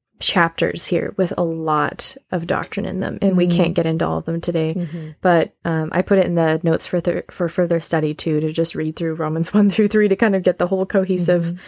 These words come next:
Speaker 1: passage together. But in Romans three, which is a, a really rich chapter with so much hope in it, a-, and as well as really hard truths to hear, we'll go ahead and start in verse twenty-one. It says, "But now,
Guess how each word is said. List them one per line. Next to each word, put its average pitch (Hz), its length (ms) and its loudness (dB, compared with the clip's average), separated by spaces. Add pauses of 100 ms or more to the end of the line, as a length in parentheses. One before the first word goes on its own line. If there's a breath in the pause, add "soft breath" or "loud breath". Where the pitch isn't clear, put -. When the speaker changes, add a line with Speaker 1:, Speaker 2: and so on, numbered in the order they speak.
(380 loud breath)
Speaker 1:
passage 202 580 -2 (160)
together. 160 640 -4
But 180 280 2
in 175 240 0 (120)
Romans 202 440 0
three, 247 500 4
which 202 220 2
is 180 120 2
a, 180 160 2 (100)
a 202 120 2
really 226 420 4
rich 202 460 0 (220)
chapter 220 520 2
with 196 300 0
so - 340 0
much 208 260 0
hope 190 280 0
in 170 120 -2
it, - 220 -6 (120)
a-, 190 240 0
and 196 120 4
as 185 240 2
well 185 200 4
as 170 100 0
really 180 280 4
hard 170 300 -4
truths - 400 -6
to 196 80 0
hear, 165 440 -2 (260 soft breath)
we'll 185 120 2
go 208 80 4
ahead 208 120 4
and 196 80 2
start - 220 2
in 170 80 -4
verse 175 180 2
twenty-one. 170 760 -2
It 175 160 -4
says, 165 260 -2
"But - 180 0
now, 180 520 2